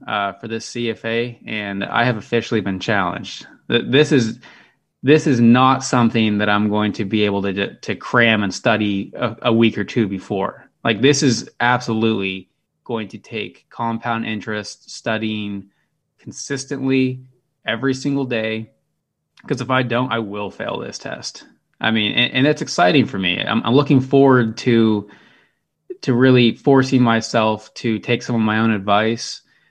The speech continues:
study and practice a little bit every day. And, and I know that in the long run, that's gonna be the best way to do this, is just to learn it consistently and, and just keep, keep at it every day. <clears throat>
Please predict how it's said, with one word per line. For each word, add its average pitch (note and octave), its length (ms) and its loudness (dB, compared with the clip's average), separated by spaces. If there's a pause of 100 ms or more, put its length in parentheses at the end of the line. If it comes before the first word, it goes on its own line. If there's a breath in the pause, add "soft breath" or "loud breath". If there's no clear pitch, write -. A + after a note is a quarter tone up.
(600)
study A#2+ 640 0
and G2+ 140 -10
practice A2+ 540 -2
a G#2 60 -10
little A2 240 -2
bit A2 180 -4
every A2 260 -6
day. G#2+ 480 -8
And, A2 200 -10
and G#2+ 100 -8
I G#2+ 60 -8
know A#2+ 160 -4
that A2+ 120 -4
in A2+ 100 -4
the G#2 80 -4
long A2+ 300 -2
run, G2+ 200 -6
that's G#2 180 -6
gonna G#2+ 160 -12
be G2+ 80 -10
the F#2+ 100 -16
best F#2+ 300 -10
way G2+ 120 -10
to F#2+ 80 -14
do G2+ 260 -10
this, G2 300 -16
is G2+ 140 -16
just - 280 -18
to F#2+ 240 -14 (100)
learn A2+ 220 -6
it - 160 -10
consistently A2 920 -12 (160)
and, F#2+ 580 -14
and F#2+ 200 -18
just - 300 -20
keep, G#2+ 300 -14 (200)
keep - 220 -14
at G2+ 160 -4
it G2 80 -8
every F#2 220 -10
day. F#2+ 360 -6 (260)
<clears throat> F2+ 40 -4